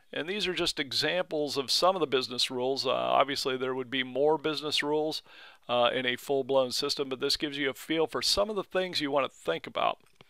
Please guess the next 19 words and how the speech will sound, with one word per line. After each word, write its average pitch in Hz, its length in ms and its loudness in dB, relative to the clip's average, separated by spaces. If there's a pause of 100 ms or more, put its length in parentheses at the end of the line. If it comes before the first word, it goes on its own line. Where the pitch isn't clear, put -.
(200)
All - 80 4
right, 151 160 4
so 147 140 0
we're 139 100 4
paying 208 360 -2
the 208 100 0
supplier. 123 540 2 (1600)
So, 165 220 2
of 147 100 0
course, 156 300 2
we 151 80 -2
wanna 147 160 0
make 143 160 2
sure 151 180 2
we 147 100 -2
make 139 200 0
an 131 120 -2
accurate 160 460 6
payment 156 400 2